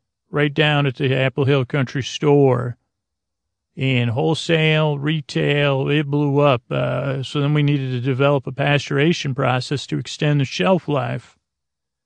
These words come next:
But we didn't want to alter that delicious apple cider flavor. So we were the first to flash or pasteurize fresh cider in distributed wholesale. And you can find it at many of your favorite grocery stores and markets.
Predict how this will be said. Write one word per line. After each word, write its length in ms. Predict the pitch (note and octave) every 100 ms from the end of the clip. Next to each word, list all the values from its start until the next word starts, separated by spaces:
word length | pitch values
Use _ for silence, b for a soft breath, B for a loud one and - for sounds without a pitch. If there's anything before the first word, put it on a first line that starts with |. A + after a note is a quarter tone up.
| _ -
But 140 | D3+
we 140 | C#3 C#3+
didn't 220 | C3+ B2+
want 200 | B2+ B2+
to 60 |
alter 360 | C3+ C3+ B2+ C#3+
that 200 | B2+ B2+
delicious 680 | - B2+ C3+ - C#3 - -
apple 300 | B2+ B2+ B2
cider 400 | C3+ - C3 C3
flavor. 840 | A#2 - D3+ D#3 D3 B2 A#2+ A#2+ C3 _ _ _
So 220 | - -
we 160 | C3+ C3
were 180 | B2+ C#3+
the 100 | B2
first 380 | - D#3 C#3 -
to 80 |
flash 640 | A#2+ - D3+ D3+ D3 D3 -
or 80 | D3+
pasteurize 1040 | C#3+ D3 C#3+ C3 - B2+ B2+ B2+ B2+ B2
fresh 360 | - C#3+ B2 -
cider 600 | C#3+ C3+ B2+ B2+ A#2+ - _ _ _
in 160 | D3+ B2+
distributed 600 | B2+ - D3 C#3 C3+ B2
wholesale. 840 | C3 B2 - B2+ A#2+ B2 C3 A#2+ _ _ _ _ _ _ _ _
And 240 | C3+ B2+
you 60 | C3
can 120 | C#3
find 340 | A#2+ D3 C#3+ C#3
it 100 | C3+
at 160 | C3
many 220 | C#3 D3
of 60 | D3
your 100 | C3+
favorite 500 | - C#3+ C3+ C3+ C3+
grocery 420 | C3+ C3+ C3 D3
stores 460 | - C#3+ C#3 C#3+ -
and 100 | C#3+
markets. 760 | C3+ B2 - C#3 - - -